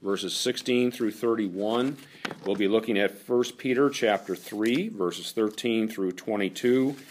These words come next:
And for the gospel lesson, we'll be looking at John fourteen, verses fifteen through twenty-one. But before we do that, let's begin with a word of prayer.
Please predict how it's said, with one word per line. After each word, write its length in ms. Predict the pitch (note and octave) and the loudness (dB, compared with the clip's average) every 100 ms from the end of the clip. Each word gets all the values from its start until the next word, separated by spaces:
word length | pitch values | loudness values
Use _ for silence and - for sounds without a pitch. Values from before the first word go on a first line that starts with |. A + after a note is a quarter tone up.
| - - - - | -20 -20 -14 -2
And 360 | G2 G2 G2 G2+ | 0 2 0 -4
for 360 | - - - | -12 -8 -2
the 60 | F#2+ | 2
gospel 420 | G2 A2 B2 A#2 | 4 2 2 2
lesson, 300 | A2+ A2+ A#2+ | 4 4 2
we'll 80 | G2 | 0
be 120 | G2 | 0
looking 260 | F#2+ G#2 G2 | 0 0 -2
at 160 | F#2+ | -2
John 320 | E2+ G#2+ G#2 G2+ | -2 -2 0 -2
fourteen, 760 | - A2+ G#2+ - D3 G#2+ G2 F#2+ - - - - | 0 0 0 -2 0 0 -2 -6 -18 -20 -14 -2
verses 320 | G2+ A2 F#2 | 0 0 -4
fifteen 800 | - A#2 A#2 A2 G#2 G2 G2 - | 2 2 2 -2 -2 -2 -4 -10
through 340 | - G2 G2 F#2+ | -8 -2 0 -2
twenty-one. 1000 | - F#2 F2 F2 E2 F2+ F#2+ F#2 C#2+ - _ _ _ _ _ - - - _ - | -6 -6 -4 -6 -6 -2 0 -2 -4 -14 _ _ _ _ _ -20 -20 -20 _ -2
But 140 | G#2 | 0
before 300 | G#2 G#2 E3+ | 0 8 10
we 100 | C#3+ | 10
do 180 | C3+ B2+ | 8 8
that, 340 | C3 F3 A#3+ A2+ | 8 6 2 2
let's 280 | A#2 B2+ | 2 4
begin 320 | - A#2+ A#2+ A2+ | 2 2 4 4
with 160 | A#2 | 4
a 40 | G#2+ | 2
word 280 | G2 F#2+ | 0 2
of 100 | G2 | 0
prayer. 400 | - F#2+ E2 C#2+ | 0 0 0 -4